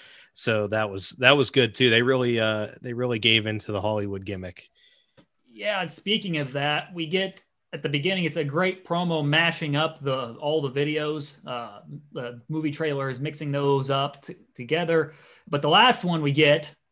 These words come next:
Speaker 2: is the Gladiator spoof with Stone Cold Steve Austin. I don't think this could have worked for anybody else.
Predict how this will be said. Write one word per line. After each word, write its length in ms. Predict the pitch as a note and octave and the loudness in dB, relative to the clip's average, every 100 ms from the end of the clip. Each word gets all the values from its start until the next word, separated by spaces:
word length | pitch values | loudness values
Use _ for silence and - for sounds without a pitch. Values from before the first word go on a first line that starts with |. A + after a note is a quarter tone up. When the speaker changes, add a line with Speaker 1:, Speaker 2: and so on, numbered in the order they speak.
| _ _ | _ _
Speaker 2:
is 140 | D3 C#3 | -4 -2
the 100 | D3 | 0
Gladiator 680 | C#3 E3+ F3+ E3+ D#3+ D#3 | 4 6 6 8 6 6
spoof 420 | C#3+ - D3 D3 D3 | 2 0 0 0 0
with 160 | A#2 | -6
Stone 320 | - D3 C#3+ | 0 2 2
Cold 240 | D3 C#3 B2 | 2 -2 -4
Steve 280 | - C3+ B2 | -4 -4 0
Austin. 340 | B2+ A#2+ D3 | 0 -2 -4
I 80 | C#3+ | -4
don't 180 | D#3+ D3+ | -2 -2
think 140 | C#3+ | 0
this 180 | D3 C#3+ | 0 -2
could 160 | D3 | -2
have 220 | B2+ A#2+ B2 | -2 -2 -4
worked 240 | C#3 C3 | -6 -6
for 140 | C3 D3+ | -8 -4
anybody 540 | D#3 D3+ C#3 B2+ B2 | 0 2 4 2 0
else. 480 | B2+ A#2+ A2+ - - | 0 0 -2 -8 -12